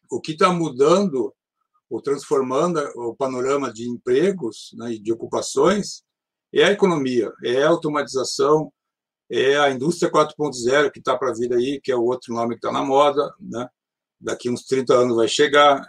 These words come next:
é a, a tecnologia digital em si, né? Então, eu penso que se buscarmos a cidade inteligente de fato, né, com as principais características de qualidade de vida,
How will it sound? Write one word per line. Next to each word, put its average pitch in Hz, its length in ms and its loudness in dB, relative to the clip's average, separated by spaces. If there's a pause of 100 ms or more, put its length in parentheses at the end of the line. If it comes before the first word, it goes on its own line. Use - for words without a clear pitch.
é 127 480 6 (260)
a, 117 720 0 (400)
a 117 140 -10 (100)
tecnologia 143 380 -2
digital 123 420 0
em 160 60 -2
si, 151 400 -2
né? 127 220 -6 (640)
Então, 127 200 2
eu 180 140 4
penso 196 340 2
que 185 220 0
se 202 580 -2 (280)
buscarmos 143 720 -4
a 120 40 -6
cidade 147 200 -2
inteligente 135 640 -4
de 117 320 -14
fato, 151 540 0
né, 123 140 -4
com 151 120 -4
as - 120 -6
principais 139 440 2
características 139 480 -2
de 120 100 -4
qualidade 127 560 2
de 110 100 -8
vida, 170 400 2